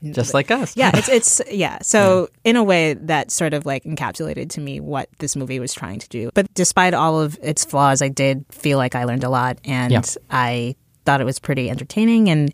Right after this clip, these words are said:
Speaker 1: people should check it out. It was on A B C. I'm not sure if they're gonna re-air it, but it's on A B C dot com, and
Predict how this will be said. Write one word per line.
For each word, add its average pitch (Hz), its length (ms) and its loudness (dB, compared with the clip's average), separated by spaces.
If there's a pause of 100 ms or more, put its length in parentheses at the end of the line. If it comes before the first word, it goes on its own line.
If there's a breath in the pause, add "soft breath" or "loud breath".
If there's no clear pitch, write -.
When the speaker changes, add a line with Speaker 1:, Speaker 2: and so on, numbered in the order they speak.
(100)
Speaker 1:
people 160 220 0
should 147 180 -4
check 143 200 -4
it 139 60 -2
out. 151 340 2
It 143 140 -8
was 131 160 -4
on 135 320 -4
A 135 120 -8
B 135 120 -4
C. 151 440 2
I'm 147 120 0
not 151 140 2
sure 151 100 -2
if - 40 -2
they're 139 100 0
gonna 127 160 -2
re-air 123 340 -4
it, 131 160 -2
but 123 260 -4
it's - 140 -4
on 131 380 -2
A 139 80 -4
B 131 100 -4
C 127 140 -6
dot 127 160 -2
com, 123 400 -2
and 120 240 -6